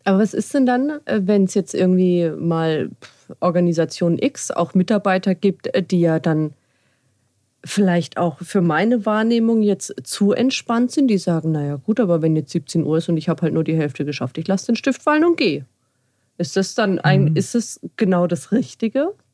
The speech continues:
Speaker 1: Aus
Speaker 2: Ja.
Speaker 1: organisatorischer Sicht ja nicht, oder?
Speaker 2: Ja, also ich glaube, wir müssen schon einfach noch mal, ähm, trennen, was, was Laissez-faire ausmacht
Speaker 1: Mhm.
Speaker 2: und was die Eigenverantwortung bedeutet. Also es, die Frage ist,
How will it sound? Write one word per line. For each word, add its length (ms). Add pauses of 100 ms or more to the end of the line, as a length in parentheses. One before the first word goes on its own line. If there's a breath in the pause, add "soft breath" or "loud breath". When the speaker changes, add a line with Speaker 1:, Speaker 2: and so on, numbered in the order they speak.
(440 loud breath)
Speaker 1:
Aus 160
Speaker 2:
Ja. 80
Speaker 1:
organisatorischer 920
Sicht 220
ja 100
nicht, 320
oder? 280 (320 loud breath)
Speaker 2:
Ja, 120
also 160
ich 60
glaube, 160
wir 80
müssen 220
schon 240
einfach 240
noch 180
mal, 460
ähm, 160
trennen, 540
was, 360
was 220
Laissez-faire 720
ausmacht 480
Speaker 1:
Mhm. 60 (500 loud breath)
Speaker 2:
und 240
was 160
die 120
Eigenverantwortung 1000
bedeutet. 760 (600 loud breath)
Also 180
es, 100
die 80
Frage 380
ist, 300